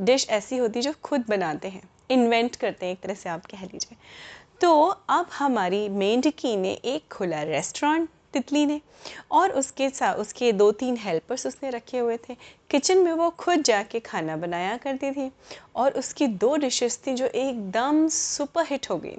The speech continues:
थी, यम्मी यम्मी सुपरहिट डिशेस का नाम था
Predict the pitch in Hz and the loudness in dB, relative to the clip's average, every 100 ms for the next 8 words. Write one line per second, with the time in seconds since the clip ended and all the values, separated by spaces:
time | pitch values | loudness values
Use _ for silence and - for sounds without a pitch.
0 | - 196 - - - - 208 175 240 285 | -14 -18 -18 -20 -16 -2 2 4 4 4
1 | 311 311 220 190 190 156 _ _ _ - | 4 4 4 2 0 -2 _ _ _ -20
2 | - - 320 311 359 330 320 233 226 262 | -10 0 0 4 4 4 0 2 0 -4
3 | - 254 196 165 165 247 277 480 | -2 -2 -2 -4 -6 -2 0 -2